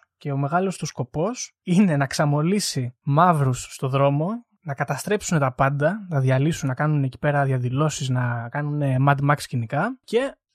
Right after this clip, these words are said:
να αφανίσουν το λευκό πληθυσμό της Αμερικής. Οι Three Percenters είναι ένα πολύ γνωστό group στην Αμερική, για όποιον δεν γνωρίζει βέβαια, κατηγορούνται για βομβιστικές επιθέσεις, για ραδιουργικά πλάνα τα οποία σκοπό έχουν, ε,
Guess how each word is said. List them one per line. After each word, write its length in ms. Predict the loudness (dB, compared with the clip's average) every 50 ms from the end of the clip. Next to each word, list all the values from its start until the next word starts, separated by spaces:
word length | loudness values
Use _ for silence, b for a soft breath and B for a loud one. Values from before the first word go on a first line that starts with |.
| _ _
να 140 | -2 -2 -2
αφανίσουν 580 | 0 0 -2 -2 0 -2 -4 -4 -4 -6 -4 -4
το 80 | -2
λευκό 260 | -4 -4 -2 -4 -4
πληθυσμό 320 | -4 -4 -4 -4 -4 -4 -6
της 120 | -4 -4
Αμερικής. 520 | -4 -2 -2 -4 -6 -8 -10 -10 -14 _ _ _
Οι 320 | _ -8 -6 -4 -4 -4 -4
Three 100 | -4 -6 -4 -4
Percenters 760 | -4 -4 -2 -2 -2 -2 0 -2 -4 -4 -6 -8 -12 -14 -12 -10
είναι 520 | -6 -6 -4 -2 -2 -2 0 0 0 0
ένα 140 | 0 0 -2
πολύ 180 | -2 -2 0
γνωστό 280 | 0 0 0 0 0 2 2
group 160 | 4 2 2
στην 120 | 2 2
Αμερική, 320 | 2 2 2 0 0 0 0
για 240 | 0 0 -2 -4 -6 _ _ _
όποιον 240 | -14 -8 -6 -4 -2
δεν 100 | 0 0
γνωρίζει 320 | 0 0 0 -2 -2 -2
βέβαια, 260 | -4 -4 -4 -4 -6 -8 -10 -6
κατηγορούνται 760 | -6 -4 -2 0 0 0 2 0 0 -2 0 0 -2 -2 -2 -6 _ _ _
για 500 | -8 -2 2 4 6 6 6 6 6 6
βομβιστικές 500 | 4 4 2 0 -2 -4 -2 0 2 2
επιθέσεις, 760 | 2 0 -4 -2 0 0 0 0 0 0 0 0 0 -2 -2
για 1160 | 0 2 2 4 4 4 4 2 2 0 0 0 -2 -2 -2 -4 -4 -4 -4 -4 -4 -6 -8 _ -10 -4 0
ραδιουργικά 840 | 2 2 4 4 4 4 4 2 2 0 -2 -2 0 2 2 2 0
πλάνα 480 | 0 0 2 2 4 4 4 4 4 4
τα 100 | 2 0
οποία 440 | 0 0 0 2 2 2 2 0
σκοπό 380 | -2 -4 -6 -8 -4 0 2 4
έχουν, 400 | 4 2 2 0 0 2 2 4
ε, 520 | 4 4 4 2 2 0 -2 -6 -10 -14